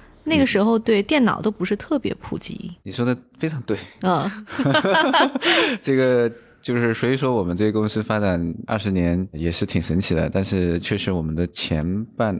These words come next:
Speaker 2: 段就是可以说发展的不好吧，直接说就是，但是我们坚持下来啊，嗯。
Speaker 1: 嗯，对，就是 resilience 非常强的一个团队哈。
Speaker 2: 对，对，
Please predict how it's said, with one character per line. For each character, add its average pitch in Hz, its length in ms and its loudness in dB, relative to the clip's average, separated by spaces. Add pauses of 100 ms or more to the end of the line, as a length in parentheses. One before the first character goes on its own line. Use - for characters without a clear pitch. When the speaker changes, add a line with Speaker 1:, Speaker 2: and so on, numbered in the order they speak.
(160)
Speaker 2:
段 - 380 -4
就 87 140 -4
是 - 360 -4 (440)
可 117 80 0
以 - 20 -2
说 147 120 -2
发 160 120 -2
展 117 100 0
的 101 60 -2
不 180 80 -4
好 - 220 -8
吧， - 180 -10
直 - 100 -8
接 80 160 -2
说 85 160 -6
就 85 160 -6
是， - 160 -10 (160)
但 107 120 0
是 127 60 0
我 104 100 0
们 82 120 -2
坚 135 160 -2
持 147 80 -4
下 - 120 -6
来 - 140 -14 (160)
啊， 80 300 -14
嗯。 78 160 -10 (300)
Speaker 1:
嗯， 175 520 -4
对， - 280 -8 (240)
就 269 120 -8
是 208 140 0
resilience 180 500 2
非 196 200 2
常 190 160 4
强 165 380 0
的 202 100 0
一 180 100 0
个 151 100 -4
团 - 200 -10 (100)
队 95 300 0
哈。 85 160 0
Speaker 2:
对， 82 80 -2
对， 85 100 -6